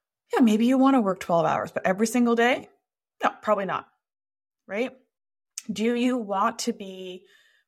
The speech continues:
posting five times a day on social media? Or are you doing it because that's what, quote unquote, the gurus are telling you that's the way you're gonna grow your business?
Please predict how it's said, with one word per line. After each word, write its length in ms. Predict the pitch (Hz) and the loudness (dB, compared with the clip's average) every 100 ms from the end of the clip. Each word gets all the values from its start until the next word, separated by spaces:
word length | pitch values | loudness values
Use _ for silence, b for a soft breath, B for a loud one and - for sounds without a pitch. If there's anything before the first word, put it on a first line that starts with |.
| _ | _
posting 680 | 233 202 - 196 180 180 190 _ _ _ _ | -2 -2 -2 -6 -6 -8 -12 _ _ _ _
five 260 | 220 190 190 | 2 2 2
times 320 | 208 190 190 | -4 -4 -4
a 40 | |
day 140 | 180 175 | -6 -4
on 160 | 170 | -4
social 260 | 170 165 170 | -6 -8 -10
media? 300 | 165 - - _ _ _ _ _ _ | -12 -14 -16 _ _ _ _ _ _
Or 400 | 180 190 185 180 | 2 4 4 4
are 60 | 185 | 2
you 180 | 180 185 | 0 -4
doing 320 | 220 254 226 | -2 0 0
it 180 | 185 170 | -2 -4
because 320 | 180 190 180 | -8 -8 -4
that's 240 | 175 165 | -4 -4
what, 260 | - 165 160 b b b b | -4 -4 -6 b b b b
quote 180 | - 185 | -2 0
unquote, 360 | 180 180 165 - | 0 2 0 0
the 60 | |
gurus 400 | 170 185 170 170 | -6 -4 -4 -2
are 80 | 151 | -4
telling 360 | - 190 170 160 | -2 -2 -2 -4
you 120 | 156 | -6
that's 380 | 156 156 - - | 0 0 0 -6
the 60 | |
way 100 | 165 | -2
you're 80 | 160 | -2
gonna 180 | 156 156 | -2 -6
grow 140 | 156 | -6
your 120 | - | -4
business? 520 | - 175 - - - | -2 -4 -4 -14 -20